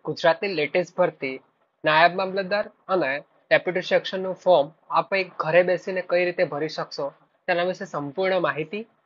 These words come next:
મેળવીશું. તો સૌથી પ્રથમ આપણે કોઈ બી browser open કરવાનું છે. browser open કર્યા બાદ આપણે અહીં search કરવાનું રહેશે જી પી એસ સી ઓજસ. જી પી એસ સી ઓજસ search કર્યા બાદ જે સૌથી પ્રથમ option દેખાઈ રહ્યો છે, જી પી એસ સી ડોટ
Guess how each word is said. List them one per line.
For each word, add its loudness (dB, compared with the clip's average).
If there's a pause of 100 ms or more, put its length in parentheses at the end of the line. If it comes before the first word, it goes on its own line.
(140)
મેળવીશું. 0 (180)
તો -6
સૌથી -4
પ્રથમ -2 (120)
આપણે -4
કોઈ -2
બી 0
browser -4
open -4
કરવાનું -2
છે. -10 (400)
browser -2
open -6
કર્યા 2
બાદ -2 (360)
આપણે -4
અહીં -8
search -6
કરવાનું -2
રહેશે -4 (280)
જી -4
પી -4
એસ -6
સી -10
ઓજસ. -6 (360)
જી -8
પી -6
એસ -4
સી -12
ઓજસ -4
search 0
કર્યા 2
બાદ -4 (140)
જે -4
સૌથી -4
પ્રથમ -4
option -6
દેખાઈ -2
રહ્યો -4
છે, -10 (480)
જી -4
પી -4
એસ -4
સી -2
ડોટ 0